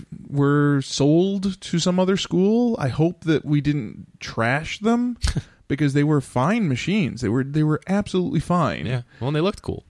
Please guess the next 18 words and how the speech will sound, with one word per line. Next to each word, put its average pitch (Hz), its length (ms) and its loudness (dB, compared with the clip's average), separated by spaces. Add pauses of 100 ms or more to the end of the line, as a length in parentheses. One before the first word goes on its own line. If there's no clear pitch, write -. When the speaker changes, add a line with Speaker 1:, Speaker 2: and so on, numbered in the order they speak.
(140)
Speaker 1:
And 135 160 4
they 135 80 6
looked 160 340 0
cool. 117 420 0
Speaker 2:
<laughs> - 40 -4
Speaker 1:
That's 113 340 -2
what 143 140 2
Mac 139 340 0
is 135 140 0
known 127 280 0
for. - 360 -6
Speaker 2:
Yeah, 120 280 0
exactly. - 520 -8
Speaker 1:
Known 131 220 -2
Speaker 2:
Exactly. 147 180 0
Speaker 1:
for 147 160 0
looking 139 300 -2
cool. - 240 -4